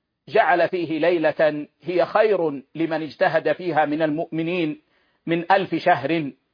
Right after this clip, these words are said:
في بركتها وفضلها وثوابها. ومن الذي يعيش منا ألف شهر ثلاثا وثمانين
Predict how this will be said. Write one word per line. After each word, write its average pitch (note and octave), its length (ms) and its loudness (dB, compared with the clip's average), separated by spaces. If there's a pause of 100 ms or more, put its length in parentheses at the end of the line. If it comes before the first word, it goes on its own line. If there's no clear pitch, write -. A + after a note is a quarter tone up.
(300)
في D#3+ 160 -4
بركتها D#3 800 2
وفضلها D#3+ 840 0
وثوابها. D#3+ 920 2 (520)
ومن G#3 300 2
الذي D#3+ 340 -2
يعيش D#3 360 0
منا D#3+ 560 4 (840)
ألف E3+ 240 4
شهر D3+ 560 0 (840)
ثلاثا D#3 480 2
وثمانين D3+ 800 2